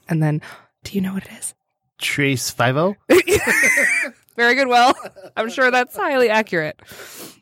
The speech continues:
Speaker 1: Um, <laughs> but in German, it's fünfunddreißig. So there we go. Um, so today your hosts are just me, Kiki, uh, Real Kiki Elise on Instagram, and my faithful producer, Will.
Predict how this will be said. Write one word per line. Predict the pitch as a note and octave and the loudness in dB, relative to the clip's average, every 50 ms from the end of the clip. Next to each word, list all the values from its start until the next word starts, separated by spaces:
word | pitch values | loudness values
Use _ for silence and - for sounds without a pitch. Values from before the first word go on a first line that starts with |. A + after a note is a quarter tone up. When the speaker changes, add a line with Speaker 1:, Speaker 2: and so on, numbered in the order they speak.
| - F#3 F3+ | -20 -10 -2
Speaker 1:
Um, | - G#3+ G#3 G#3 G#3 G3 G3 F#3 F#3 C#4+ E4+ - - | 0 2 4 4 4 4 2 2 0 -2 -2 -2 -4
<laughs> | - - C4+ A3 - | -2 -2 -2 0 2
but | B3+ C4 B3+ - _ - B3+ - - | 0 0 0 0 _ -2 0 2 4
in | D#4+ B3+ | 2 4
German, | C4+ D4 F#4 D#4+ C4 A#3+ | 4 2 2 2 0 0
it's | A3+ A3 A#3+ - - - | 0 -2 -4 -6 -10 -18
fünfunddreißig. | - _ - - - D4 C#4+ D#4 - D4 C#4 C4+ - B3 B3 C4+ C#4 - - B2 - - - _ _ _ | -18 _ -14 -6 -4 -4 -4 -2 -4 -4 -4 -2 -2 -2 -2 -2 -4 -4 -6 -8 -8 -10 -18 _ _ _
So | - - - - - - A3+ G#3+ G3+ _ _ | -18 -14 -14 -12 -10 -10 -12 -12 -14 _ _
there | - G#3+ G#3+ | -6 -4 -2
we | G#3+ A3 | -2 0
go. | - C#4 G#3 D#3+ F#3 - - - - - - - - - - - | 2 2 2 2 0 -6 -14 -18 -18 -16 -16 -16 -16 -12 -4 2
Um, | - A3+ A3 G#3 G#3 G#3 G3+ G#3 G#3 - | 4 6 6 6 6 4 4 2 -2 -4
so | A3 - A#3 A3+ A3+ A3+ A3+ A3 A3 A3+ A3+ G#3+ - - | -4 0 0 2 2 2 2 2 2 2 0 0 -2 -4
today | - D4 B3 B3+ A#3+ A3+ | -4 0 2 2 4 4
your | G#3+ G#3+ A#3 | 4 4 4
hosts | A3+ G3+ A3 - - | 2 2 0 -2 -2
are | - F3+ F3 E3+ E3+ | -2 -2 0 0 -2
just | E3+ E3+ E3+ - - - - - - | -2 -2 -4 -6 -6 -10 -14 -14 -8
me, | B3+ F#3+ F#3 F3+ F3+ F3+ G3 A#3 C4 | -4 -2 -2 0 0 0 -2 -4 -4
Kiki, | - - F#3+ F#3+ F#3+ - A3 A#3 C4 D4 | -6 -6 -6 -4 -2 -2 0 0 2 0
uh, | D#4 - - F#3+ F#3 F3 F3 F3 F3 E3+ E3+ E3+ E3+ - | 0 0 2 2 2 4 4 4 4 4 2 2 0 -2
Real | - F3 E3+ E3+ E3 - | -2 0 2 2 2 0
Kiki | - F3+ E3+ - E3+ | -2 -6 -4 -2 -2
Elise | E3 D#3+ D#3 F3 - - | 0 0 0 -2 -2 -2
on | F3 | -4
Instagram, | E3 E3 E3+ - - - E3+ E3 E3 E3+ G3 B3 - - - - - - - _ | -4 -4 -4 -6 -4 -2 0 0 0 0 -2 -4 -6 -10 -18 -20 -20 -20 -12 _
and | - G3 G3 F#3+ F#3+ F#3+ F#3+ F#3+ F#3+ F#3+ F#3+ G3 | 2 4 4 6 6 6 6 4 4 2 0 -2
my | - F3+ F#3 F3 | 0 2 0 0
faithful | E3+ - F3 E3 - - F3 E3+ | 0 0 -4 -4 -2 -4 -6 -4
producer, | - F3 E3+ E3+ D#3+ - F3+ E3 | -2 0 0 0 0 0 -2 -2
Will. | D#3 D#3 E3 D#3 D3+ D3 D3 D#3+ G3 A#3 | -2 0 0 0 0 0 -2 -2 -4 -4